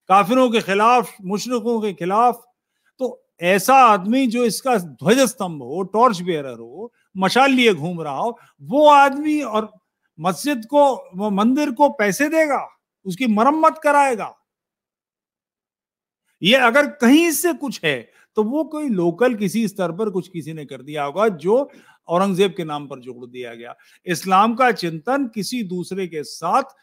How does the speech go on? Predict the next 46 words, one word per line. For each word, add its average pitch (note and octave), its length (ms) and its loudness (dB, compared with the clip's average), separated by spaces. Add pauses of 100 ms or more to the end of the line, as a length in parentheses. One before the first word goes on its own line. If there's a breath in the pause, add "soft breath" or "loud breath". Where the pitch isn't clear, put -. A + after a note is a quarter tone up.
(140)
सामंजस्य G3+ 800 0
बैठाने D3+ 500 -10
के D3 120 -16
लिए, G3+ 240 -2
सायुज्य F3+ 460 -4
बनाने D3+ 420 -8
के D#3+ 100 -18
लिए A#3 140 -8
बना G#3+ 280 0
ही D#4 120 2
नहीं B3+ 220 -4
है। B2 180 -16 (400)
उसका A#3+ 260 2
चिंतन A#3 460 2
ये A#3 220 6
है C#4 80 4
कि C#4+ 60 -4
उस C4+ 200 -4
सारे B3 300 2
संसार G#3 480 -2
को A#3 120 -2
अपने A#3+ 220 -2
अधीन F#3+ 300 -4
कर D3 180 -16
लेगा। A#2+ 300 -20 (460)
और A3+ 220 0
इसी G#3 280 -2
बात B3+ 240 4
की A#3 100 -4
तिलमिलाट E3 540 -4
है A#3 60 2
कि A3+ 100 -4
वो A3 60 -4
कर G3+ 200 -4
नहीं C#3 140 -12
पा A2+ 100 -18
रहा A2+ 160 -20
है, A#2 80 -20 (840)
पूरी C4 240 2
कोशिशों A3+ 560 0
के A3 80 -2
बावजूद G3+ 380 -4
नहीं C#3+ 160 -12
हो A2+ 100 -16
पा A2 160 -20
रहा। A2+ 200 -20